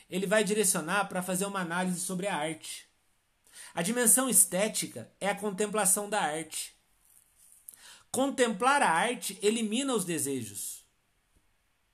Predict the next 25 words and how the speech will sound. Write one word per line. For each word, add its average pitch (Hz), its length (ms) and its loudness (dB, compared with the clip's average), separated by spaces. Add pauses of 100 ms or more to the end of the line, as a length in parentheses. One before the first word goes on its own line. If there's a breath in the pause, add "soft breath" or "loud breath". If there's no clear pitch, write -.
(920 soft breath)
Provavelmente 220 420 2
você 240 220 2
conheça 220 340 2
pessoas 185 540 2
que - 100 -8
têm 185 140 -2
uma 180 80 2
ligação 175 400 0
forte 180 480 -2 (240 loud breath)
com 165 200 -2
a 151 60 4
arte. 131 500 0 (320 loud breath)
São 269 160 -2
pessoas 302 380 2
desprovidas 285 600 4
de 247 80 0
desejos. 151 760 2 (1200 loud breath)
São 247 180 0
pessoas 254 680 4 (180 loud breath)
que 202 100 -4
se 247 540 4
contentam 214 800 0
com 190 140 -4
a 226 80 -2
contemplação 254 840 -2